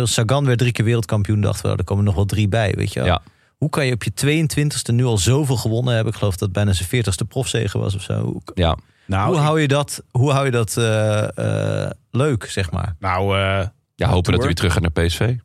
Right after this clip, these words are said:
Speaker 3: <laughs> Nou, maar de, het, de Tour is echt iets anders. Ik
Speaker 2: Ja.
Speaker 3: denk echt dat, eh, nu komt de druk op hem te liggen. Nou gaat hij de Tour natuurlijk ook moeten winnen. Dat wil gewoon iedereen.
Speaker 2: Ik ben benieuwd
Speaker 3: Iedereen
Speaker 2: of hij
Speaker 3: is
Speaker 2: gaat rijden.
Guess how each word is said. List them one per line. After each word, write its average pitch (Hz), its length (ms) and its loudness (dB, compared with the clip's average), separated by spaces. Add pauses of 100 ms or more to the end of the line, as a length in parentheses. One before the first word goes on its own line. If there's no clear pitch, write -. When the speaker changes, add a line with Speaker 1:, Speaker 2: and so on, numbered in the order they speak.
(320)
Speaker 3:
<laughs> - 460 -4
Nou, 113 120 0
maar 123 180 0
de, 127 180 2
het, 135 460 -2
de 143 140 0
Tour 151 240 0
is 143 100 0
echt 147 180 0
iets 139 120 0
anders. 131 420 -2 (160)
Ik 110 120 -4
Speaker 2:
Ja. 78 180 2
Speaker 3:
denk 76 200 0
echt 80 100 -2
dat, 143 240 -2
eh, 135 340 0
nu 156 300 2
komt 131 260 -4
de 135 60 -2
druk 135 280 -2
op 143 120 0
hem 117 120 0
te 107 120 0
liggen. 107 220 0
Nou 107 120 0
gaat 107 160 -2
hij 107 80 -2
de 98 100 0
Tour 90 220 0
natuurlijk 87 360 -2
ook 87 120 -4
moeten 90 240 -2
winnen. 82 340 -4
Dat 107 160 -4
wil 117 180 0
gewoon 104 220 -2
iedereen. 98 460 -2 (180)
Speaker 2:
Ik 107 120 -4
ben 110 120 2
benieuwd 107 220 4
Speaker 3:
Iedereen 180 280 2
Speaker 2:
of 160 40 2
hij - 80 0
Speaker 3:
is - 80 0
Speaker 2:
gaat - 80 2
rijden. 151 80 -2